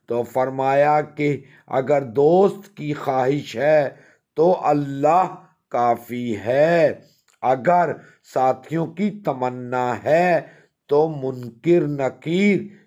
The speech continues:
यानी सवाल जवाब करने वाले फरिश्ते बहुत हैं, और अगर इबरत हासिल करना चाहो तो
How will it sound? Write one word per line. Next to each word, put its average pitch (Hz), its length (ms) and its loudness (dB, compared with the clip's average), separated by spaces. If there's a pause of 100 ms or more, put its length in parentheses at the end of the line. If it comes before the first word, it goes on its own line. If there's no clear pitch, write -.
(120)
यानी 147 520 -2
सवाल 143 640 0
जवाब 135 600 0
करने 135 420 -4
वाले 143 640 0 (340)
फरिश्ते 151 840 0 (300)
बहुत 110 680 2 (160)
हैं, 175 500 0 (300)
और 123 200 0 (140)
अगर 151 480 0 (220)
इबरत 139 460 -4
हासिल 151 440 0
करना 180 440 -2
चाहो 185 480 2
तो 214 540 2